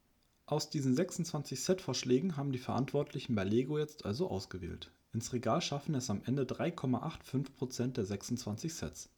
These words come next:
also genau ein Set. Das ist ein sehr unausgewogenes Verhältnis, wenn man sich die vorherigen Review Phases anschaut.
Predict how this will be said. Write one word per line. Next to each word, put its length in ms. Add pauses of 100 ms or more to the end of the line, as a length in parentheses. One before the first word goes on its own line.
(220)
also 320
genau 320
ein 160
Set. 340 (680)
Das 180
ist 180
ein 140
sehr 220
unausgewogenes 720
Verhältnis, 680
wenn 140
man 140
sich 180
die 220
vorherigen 540
Review 340
Phases 420
anschaut. 520